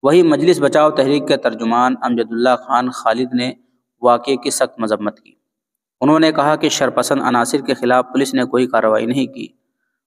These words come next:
उन्होंने कहा कि बीजेपी, आरएसएस, वीएचपी और बजरंग दल के गुंडा अनासिर माहौल को ख़राब करना चाहते थे, ताकि कांग्रेस हुकूमत को बदनाम किया जा सके।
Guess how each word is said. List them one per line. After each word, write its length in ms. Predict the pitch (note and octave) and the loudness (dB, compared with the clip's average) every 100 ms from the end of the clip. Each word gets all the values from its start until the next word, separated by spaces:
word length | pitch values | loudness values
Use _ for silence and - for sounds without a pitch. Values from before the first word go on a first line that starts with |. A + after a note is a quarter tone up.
| - | -2
उन्होंने 280 | C#3+ E3 E3 | 2 4 4
कहा 180 | D3+ D#3 | 2 2
कि 120 | D3+ | 0
बीजेपी, 440 | C3+ B2 B2+ C3 D3 | 2 2 2 2 2
आरएसएस, 540 | B2+ B2 A#2+ D3 - | 2 2 0 -4 -4
वीएचपी 400 | B2 B2 A#2+ - | -2 -2 -2 -2
और 80 | C#3 | -2
बजरंग 340 | A#2 A#2+ C3 B2 | 0 0 0 0
दल 120 | B2 | -2
के 140 | B2+ | -2
गुंडा 340 | A#2 A2+ B2 A#2 | -4 0 2 2
अनासिर 340 | A2 G#2+ C3 | 0 -2 -4
माहौल 360 | A#2+ A2 B2 B2 | -2 0 0 -2
को 120 | B2+ | -2
ख़राब 260 | - A2+ A2 | -2 0 -2
करना 240 | - A#2 B2+ | -4 -6 -2
चाहते 300 | B2+ B2 B2+ | -2 -2 -6
थे, 200 | - C#3 | -6 -10
ताकि 840 | _ _ _ _ _ A#2+ A#2+ C3+ | _ _ _ _ _ -4 0 -2
कांग्रेस 440 | B2+ A#2 B2+ C3 - | 0 0 2 0 -2
हुकूमत 340 | - A2+ A2+ | -4 -4 -4
को 100 | A#2+ | -2
बदनाम 300 | A#2 G#2+ A2 | -2 0 -4
किया 180 | - B2+ | -2 0
जा 100 | G#2+ | 0
सके। 300 | - A2+ - | -2 -8 -12